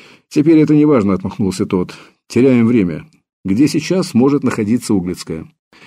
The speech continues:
«По дороге уйти не могла, лыжный след ведёт до полыньи на реке, дальше обрывается». «Утонула».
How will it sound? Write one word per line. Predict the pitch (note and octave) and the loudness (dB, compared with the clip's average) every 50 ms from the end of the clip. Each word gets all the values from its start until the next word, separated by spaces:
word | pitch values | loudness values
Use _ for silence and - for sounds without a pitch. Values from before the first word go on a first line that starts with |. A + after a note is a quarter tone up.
| - - - - _ _ | -20 -20 -20 -20 _ _
«По | G#2+ | -2
дороге | G2+ B2 C3+ D#3+ E3 D3 C#3 | 0 2 2 2 4 4 4
уйти | C3 B2+ B2 - C3 | 4 4 4 2 2
не | B2 | 2
могла, | A#2 A#2 G#2+ G#2+ A2+ B2+ C3+ C3 | 2 2 2 2 2 2 2 2
лыжный | A2+ G#2+ A#2 A#2+ A2 A2 A#2 G#2+ | 2 2 2 0 0 0 -2 -2
след | - - A#2 A#2 A2 A#2 | -2 -2 -2 -2 -2 -2
ведёт | G#2+ G2 A2 A2 A2 A2 - - - - | -2 0 2 0 0 0 -4 -8 -10 -8
до | F#2+ F2+ G#2+ | -6 -4 -4
полыньи | G#2+ A2+ G#2+ G#2 G#2 G#2 G2+ G#2 G#2+ | -4 -2 -2 0 0 0 0 0 0
на | G#2 G2+ | 0 0
реке, | G#2+ G#2 G#2+ - F#2 E2+ D#2+ | 0 -2 -2 -4 -6 -6 -4
дальше | D2+ G#2 G#2 G2 - - G2 | -4 -4 -4 -6 -6 -6 -4
обрывается». | F#2 F#2+ G2+ F#2 E2+ D#2+ D2+ D2+ - - - - - - _ _ _ _ _ _ _ _ _ _ - | -4 -2 -2 -4 -4 -6 -10 -14 -16 -18 -18 -20 -20 -20 _ _ _ _ _ _ _ _ _ _ -6
«Утонула». | G#2+ A2 - F3 F3+ E3+ B2 F#2 F2 E2+ E2+ E2 - | -4 -2 0 2 2 2 2 2 0 -4 -8 -12 -14